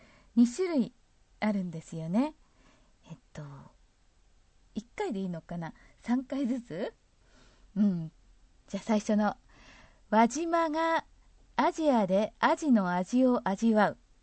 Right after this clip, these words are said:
これね。<laughs> 輪島がアジアでアジの味を味わう。輪島がアジアでアジの味を、味って言った？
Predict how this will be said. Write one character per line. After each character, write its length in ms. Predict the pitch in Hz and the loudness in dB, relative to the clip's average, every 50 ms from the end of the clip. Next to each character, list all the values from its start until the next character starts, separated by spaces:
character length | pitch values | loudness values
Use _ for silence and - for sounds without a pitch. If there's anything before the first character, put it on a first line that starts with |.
| _ _ _ _ _ _ _ _ _ _ _ _ _ _ _ _ _ _ _ _ | _ _ _ _ _ _ _ _ _ _ _ _ _ _ _ _ _ _ _ _
こ 120 | - - 170 | -16 -12 -10
れ 100 | 165 151 | -6 -2
ね。 240 | 185 240 349 - - _ _ _ _ _ _ _ _ - | 0 0 0 -2 -6 _ _ _ _ _ _ _ _ -2
<laughs> 240 | 240 220 208 196 - _ _ _ _ - - - - - - - - - - _ - | -2 -2 -2 -4 -6 _ _ _ _ -20 -20 -20 -20 -20 -20 -20 -20 -20 -20 _ 6
輪 140 | 220 254 240 | 6 6 8
島 260 | 247 320 339 349 339 | 6 4 4 4 4
が 180 | 311 330 330 | 4 4 6
ア 60 | 349 381 | 4 4
ジ 160 | 349 339 320 | 6 6 4
ア 80 | 277 | 6
で 100 | 233 214 | 6 6
ア 140 | 214 233 294 | 6 4 4
ジ 100 | 311 320 | 4 4
の 140 | 285 254 202 | 4 4 4
味 240 | 190 208 - 220 226 | 4 2 2 4 4
を 140 | 226 208 196 | 6 6 6
味 240 | 196 196 - 226 | 4 4 4 4
わ 160 | 226 214 196 165 | 4 4 4 2
う。 80 | - - | 0 2
輪 160 | 190 208 226 | 2 2 2
島 240 | - 311 339 339 330 | 2 2 0 2 4
が 160 | 330 330 330 | 4 4 4
ア 60 | 349 | 4
ジ 120 | 294 311 | 4 4
ア 120 | 294 247 214 | 4 4 4
で 100 | 208 214 | 4 4
ア 100 | 240 294 | 2 2
ジ 120 | 262 302 | 2 2
の 160 | 277 240 208 | 2 4 4
味 240 | 196 202 - 226 226 | 2 2 2 2 2
を、 180 | 220 220 - - - _ _ _ - _ - - - _ - | 4 4 2 0 -4 _ _ _ -20 _ -20 -20 -20 _ -10
味 240 | 165 170 - - | -10 -6 -4 -6
っ 20 | 240 | -6
て 80 | 240 - - | -6 -6 -8
言 100 | 214 - | -8 -8
っ 40 | - _ | -8 _
た？ 280 | - - - 359 - | -8 -6 -6 -6 -6